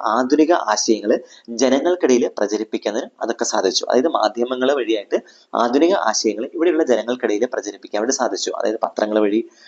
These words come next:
മാധ്യമങ്ങൾ, മറ്റുള്ള, ആ, മാസികകൾ തുടങ്ങിയ വഴി ജനങ്ങളുടെ ഇടയിലേക്ക് ആധുനിക ആശയങ്ങൾ പ്രചരിപ്പിക്കുകയും അവര് മാറ്റത്തെക്കുറിച്ച് ചിന്തിക്കുകയും അങ്ങനെ അത്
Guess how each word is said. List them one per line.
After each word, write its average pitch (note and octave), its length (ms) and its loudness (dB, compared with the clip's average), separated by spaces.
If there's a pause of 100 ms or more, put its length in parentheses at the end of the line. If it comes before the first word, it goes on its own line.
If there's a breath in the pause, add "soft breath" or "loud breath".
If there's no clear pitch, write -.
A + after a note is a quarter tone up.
(140 loud breath)
മാധ്യമങ്ങൾ, G#2+ 480 -2
മറ്റുള്ള, G#2+ 380 0 (280 loud breath)
ആ, G2 140 2
മാസികകൾ G2+ 580 2
തുടങ്ങിയ G#2+ 220 0
വഴി G#2+ 300 0
ജനങ്ങളുടെ A#2 480 -4
ഇടയിലേക്ക് G#2 420 0
ആധുനിക G2+ 340 -6
ആശയങ്ങൾ G#2 360 -2
പ്രചരിപ്പിക്കുകയും G2 680 -2 (260 loud breath)
അവര് D#3 340 4 (100)
മാറ്റത്തെക്കുറിച്ച് A2 760 -2
ചിന്തിക്കുകയും G2 440 -2
അങ്ങനെ G#2+ 200 -4
അത് C3 320 -2